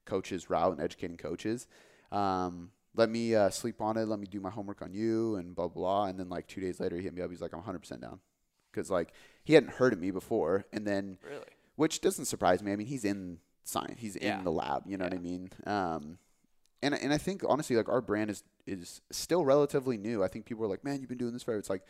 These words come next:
Speaker 1: we're young.
Speaker 2: Yeah.
Speaker 1: Like, we've, I mean, we, Tailored Coaching is less than a year.
Speaker 2: Yeah.
Speaker 1: Boom Boom Performance is, like, realistically, like, live and running hard for, like, three and a half,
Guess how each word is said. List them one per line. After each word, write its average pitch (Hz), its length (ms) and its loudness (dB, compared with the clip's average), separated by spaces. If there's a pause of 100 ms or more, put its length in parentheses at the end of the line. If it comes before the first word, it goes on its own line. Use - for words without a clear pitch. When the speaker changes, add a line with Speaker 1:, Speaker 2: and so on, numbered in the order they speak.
(400)
Speaker 1:
we're 123 100 -2
young. 92 420 0 (100)
Speaker 2:
Yeah. 107 180 -6
Speaker 1:
Like, 95 140 -4
we've, 113 220 -2
I 92 60 -4
mean, 113 180 -4
we, 113 200 -4 (420)
Tailored 160 320 4
Coaching 101 340 0
is 87 180 -6 (100)
less 95 160 2
than 95 100 -6
a - 20 -6
year. 87 420 2
Speaker 2:
Yeah. 104 80 -10
Speaker 1:
Boom 127 140 0
Boom 131 120 -2
Performance 113 420 -2
is, 92 260 -4
like, 95 160 -2 (420)
realistically, 120 600 6
like, 90 300 2
live 92 480 4
and 92 120 -6
running 95 280 -2
hard 95 420 2
for, 87 140 -6
like, 85 200 -4
three 95 380 -6
and 90 100 -6
a 85 40 -6
half, 95 320 -8